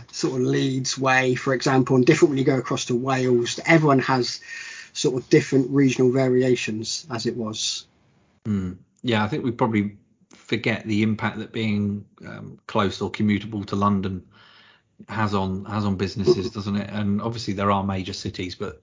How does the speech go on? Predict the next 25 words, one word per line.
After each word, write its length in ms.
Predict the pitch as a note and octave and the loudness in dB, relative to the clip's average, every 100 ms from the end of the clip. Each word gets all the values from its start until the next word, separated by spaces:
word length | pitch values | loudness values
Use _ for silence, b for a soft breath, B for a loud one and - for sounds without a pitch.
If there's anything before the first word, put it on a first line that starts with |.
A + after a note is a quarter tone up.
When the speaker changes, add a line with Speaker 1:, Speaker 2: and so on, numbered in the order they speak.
| - | -10
Speaker 2:
London 460 | G#2 G2 F#2+ F#2+ | -6 -6 -6 -6
obviously 460 | G2+ G#2 G2 F2+ F#2 | -8 -8 -8 -8 -12
probably 300 | - F#2 F#2 | -12 -8 -8
is 120 | F2 | -6
an 120 | F2+ | -8
exception. 500 | F#2 - - - B2+ - _ _ | -10 -12 -12 -12 -14 -16 _ _
Speaker 1:
Yeah, 300 | - F3+ F#3 | 10 12 12
w-, 220 | D3 F3+ C#3 | 10 6 6
one 240 | F3+ G3+ | 8 8
thing, 380 | - F3 C#3+ D3 | 6 4 4 0
you 100 | D#3+ | -6
know, 180 | C3+ B2+ | -8 -8
I 100 | C#3 | -6
spent 280 | D3+ - D3+ | -6 -2 -2
a 60 | C#3+ | 2
lot 180 | F3 E3 | 2 2
of 60 | |
time, 540 | - F3 D3 C3 A#2+ A#2 _ - | -2 0 2 2 0 -4 _ -6
uh, 400 | C3 C3+ C3 C3 | 0 2 2 2
I'll 120 | C3 C3 | 2 2
say 240 | - E3+ | 4 4
up 120 | C#3 | 4
north, 540 | A2+ C3 B2+ - - - | 0 0 0 -2 -12 -2
anything 320 | C#3+ C3 C3 | 0 2 2
ab-, 80 | B2 | 0